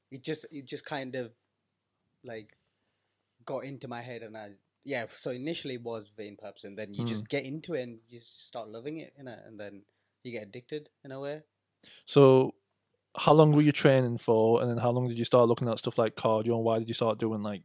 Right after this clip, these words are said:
Speaker 2: skipping, et cetera?
Speaker 1: Skipping, that's just 'cause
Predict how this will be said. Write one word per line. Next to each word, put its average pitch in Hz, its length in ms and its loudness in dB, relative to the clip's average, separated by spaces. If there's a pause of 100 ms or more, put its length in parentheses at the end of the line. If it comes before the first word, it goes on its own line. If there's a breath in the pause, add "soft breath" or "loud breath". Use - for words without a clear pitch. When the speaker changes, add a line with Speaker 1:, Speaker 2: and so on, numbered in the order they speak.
(160)
Speaker 2:
skipping, - 420 -8
et 107 140 -8
cetera? 110 420 -6 (1000)
Speaker 1:
Skipping, 196 440 -8
that's - 240 -10 (120)
just - 260 -12
'cause 135 320 -12